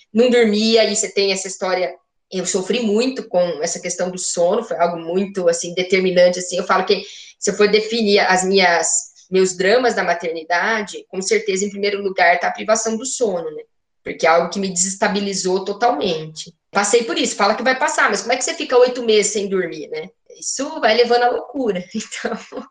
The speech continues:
é, quando ela falava disso que é tortura, eu falei: "Não, eu vou ter que passar por isso, né?" Mas passei, aí sobrevivi, tô sobrevivendo, né? Cada dia de uma vez, e vamos lá.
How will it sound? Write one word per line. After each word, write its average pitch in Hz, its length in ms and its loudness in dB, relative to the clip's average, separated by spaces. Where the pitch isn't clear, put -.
é, 185 640 6
quando 196 180 0
ela 208 100 4
falava 202 300 0
disso 185 180 -6
que - 80 -2
é 185 140 -2
tortura, 214 640 0
eu 262 60 4
falei: 202 200 -4
"Não, 196 220 -2
eu 180 180 -6
vou 190 100 -10
ter 190 160 -10
que - 100 -20
passar 208 340 -8
por 262 120 -14
isso, - 360 -12
né?" - 80 -20
Mas 302 160 0
passei, 294 560 4
aí 175 80 2
sobrevivi, 254 760 0
tô 196 80 -10
sobrevivendo, 214 840 2
né? 202 140 0
Cada 202 240 0
dia 202 300 0
de 226 100 -6
uma 226 180 2
vez, 190 520 2
e - 80 -16
vamos 185 240 -6
lá. 190 240 -4